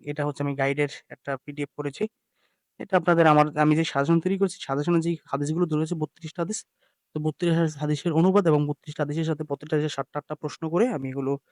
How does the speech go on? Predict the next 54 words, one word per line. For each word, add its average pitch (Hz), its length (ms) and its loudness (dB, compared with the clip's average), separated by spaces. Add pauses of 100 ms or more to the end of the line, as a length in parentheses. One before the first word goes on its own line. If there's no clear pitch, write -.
(480)
যেগুলো 160 220 4
একদম 160 140 2
হান্ড্রেড 147 260 0
পার্সেন্ট 175 280 0
কমন 160 160 2
হাদিসগুলো 151 540 0
সাজেশন 151 400 -4
দিয়েছি, 151 340 -4 (300)
এটা 139 220 -10
নিতে 143 220 -6
পারবেন। 151 280 -2 (800)
আহ, 143 400 -2
তারপরে 240 220 4
on 220 100 6
করে 175 140 2
আপনারা 156 180 2
দেখতেছেন 151 380 -4
এখানে 143 320 0
আমি 143 120 0
সবগুলো 143 260 -6
দেখানো 143 180 -4
সম্ভব 156 260 2
না। 143 120 0 (580)
এগুলো 165 200 4
এছাড়া 165 260 4
আপনি 196 160 6
আপনাদের 175 340 2
কামিল 165 240 2
হাদিসের 170 460 2
আমি 143 280 2
হচ্ছে 147 200 -6
সাজেশন 170 380 2
আপনাদেরকে 131 300 -4
দিয়ে 117 120 -8
দিচ্ছি, - 240 -16
ঠিক 208 80 -4
আছে? 208 180 -4
এই 139 80 -8
যে 139 60 -4
আপনারা 143 160 -10
সাজেশন 139 320 -4
দেখতেছেন, 131 340 -12 (580)
সাজেশন 139 300 -2
ভিডিও 147 220 0
আমি 147 120 2
already 139 280 -2
চ্যানেলে 143 240 -2
আপলোড 143 220 -8
করছি, 156 280 -12
সাজেশন 135 340 -6
আপনারা 143 260 -6
ফ্রি 120 240 -6
পেয়ে 101 180 -10
যাবেন। - 220 -18